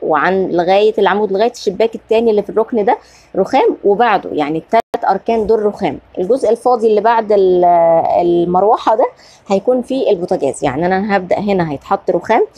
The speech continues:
وطبعًا هو قاطع في الحيطة ولازق بطريقة جميلة جدًا بقى مش باينة. أنا كنت خايفة قوي على السيراميك بصراحة، وأنا كنت هنا حاطة الحوض القديم، بس هنا هخليه المكان الغسالة الأوتوماتيك إن شاء الله،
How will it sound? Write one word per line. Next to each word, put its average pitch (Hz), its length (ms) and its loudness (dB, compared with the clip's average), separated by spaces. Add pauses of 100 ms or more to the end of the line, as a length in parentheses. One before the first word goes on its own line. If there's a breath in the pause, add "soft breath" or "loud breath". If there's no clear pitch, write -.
(220 loud breath)
وطبعًا 196 460 0
هو 220 220 2
قاطع 226 520 0
في - 140 -12
الحيطة 214 520 0
ولازق 185 460 0
بطريقة 180 460 -2
جميلة 196 360 2
جدًا 185 540 -4
بقى 190 240 0
مش 180 180 -8
باينة. 202 280 0
أنا 190 80 -2
كنت 190 280 -6
خايفة 202 300 -2
قوي 202 160 2
على 175 140 0
السيراميك 185 500 -2
بصراحة، 202 460 0 (520 loud breath)
وأنا 190 180 2
كنت 226 260 -2
هنا 240 140 0
حاطة 240 280 -4
الحوض 214 280 0
القديم، 208 460 2
بس - 220 -6
هنا 202 340 -4
هخليه 190 420 0
المكان 196 360 -2
الغسالة 185 380 -2
الأوتوماتيك 185 500 -2
إن 175 80 -6
شاء - 200 0
الله، 214 220 2